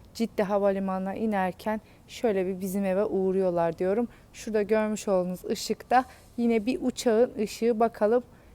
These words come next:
nereden geliyor. Eşim de bir program indirmiş. Uçak geçerken şu an indiği için ışıklarını açmış.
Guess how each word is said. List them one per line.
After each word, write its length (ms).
nereden 500
geliyor. 320
Eşim 280
de 100
bir 80
program 480
indirmiş. 560
Uçak 400
geçerken 720
şu 200
an 180
indiği 440
için 300
ışıklarını 540
açmış. 500